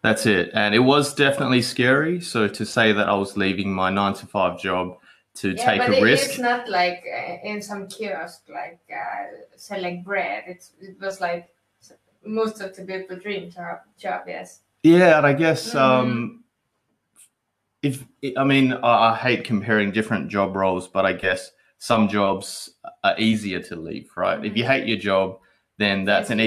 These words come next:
Speaker 1: easy
Speaker 2: yes.
Speaker 1: decision. You can
Speaker 2: Mm-hmm.
Speaker 1: wake up and go, you know, "Screw this, I hate my job, I'm gonna quit and I'm gonna pursue what I love."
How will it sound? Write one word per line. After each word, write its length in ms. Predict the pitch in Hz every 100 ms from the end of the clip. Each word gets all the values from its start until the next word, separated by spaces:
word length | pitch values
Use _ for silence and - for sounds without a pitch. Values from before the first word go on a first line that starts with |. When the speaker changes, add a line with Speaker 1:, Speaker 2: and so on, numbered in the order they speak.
| 113
Speaker 1:
easy 100 | 110
Speaker 2:
yes. 80 | 104
Speaker 1:
decision. 380 | - 98 92 95
You 80 | 101
can 80 |
Speaker 2:
Mm-hmm. 80 | 101
Speaker 1:
wake 220 | 110 107
up 120 | 107 110
and 120 | 90
go, 140 | 90
you 120 | 92
know, 140 | 98 95
"Screw 320 | - 127 107
this, 240 | 101 101
I 100 | 85
hate 160 | 98 87
my 140 | 95
job, 260 | 87 92 92
I'm 100 | 90
gonna 140 | 87 87
quit 360 | - 110 104
and 80 | 98
I'm 100 | 92 95
gonna 120 | 92
pursue 440 | 101 - 104 95
what 120 | 92
I 40 | 92
love." 320 | 95 90 82